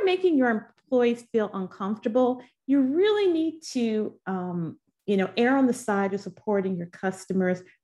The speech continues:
rav-, I'm sorry, your employees, rather than the customers, because, you know, customers will come and go, but you will hope that you have your, um, your, uh, employees over the long term.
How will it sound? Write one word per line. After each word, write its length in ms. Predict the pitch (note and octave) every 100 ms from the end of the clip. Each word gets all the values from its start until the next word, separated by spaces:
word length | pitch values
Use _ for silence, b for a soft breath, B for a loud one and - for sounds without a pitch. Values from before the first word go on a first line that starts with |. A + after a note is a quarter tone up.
| -
rav-, 340 | F#3 F#3 F3+ - -
I'm 80 | G3+
sorry, 300 | G3 F3 F3
your 120 | F3
employees, 760 | E3+ G#4+ A4 B3+ F#3 G3 G3 b b -
rather 300 | G3+ F#3+ G3+
than 280 | E3+ G3+ F#3+
the 80 | F#3+
customers, 640 | - G3 - F3 E3 E3+
because, 400 | G#3+ G3+ A3 G#3+ B B -
you 100 | B3
know, 160 | A#3+
customers 580 | G#3+ - D4+ D4+ F4 E4
will 100 | B3+
come 280 | B3+ C4 B3
and 180 | G#3 F3
go, 520 | F#3 F#3+ A#3+ D#4+ F#4 B B
but 160 | A#3 A#3
you 80 | B3+
will 80 | G#3+
hope 560 | - - D#4+ F4 -
that 200 | A3+ - G3
you 80 | G#3
have 420 | G3 G#3+ G3 F#3+
your, 460 | G3 G3 F#3+ F#3 F#3 B _ -
um, 500 | F#3+ F#3 F3+ F3+ F3 - -
your, 560 | F3+ F#3+ F#3 F3+ - - _ -
uh, 240 | E3 C#3+ -
employees 960 | - D#3 - - A3 G#3 G3 G3 F#3+ F#3 -
over 200 | F#3 F#3
the 60 |
long 340 | F3 F3 E3 E3+
term. 580 | - G3 E3+ B2+ -